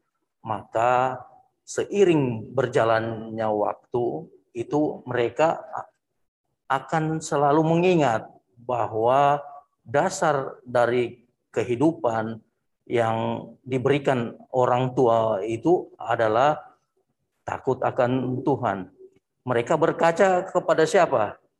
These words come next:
Tentu kehidupan keluarga papa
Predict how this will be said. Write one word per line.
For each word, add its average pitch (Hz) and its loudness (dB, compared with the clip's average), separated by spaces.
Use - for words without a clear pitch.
Tentu 110 -2
kehidupan 156 2
keluarga 135 2
papa 120 0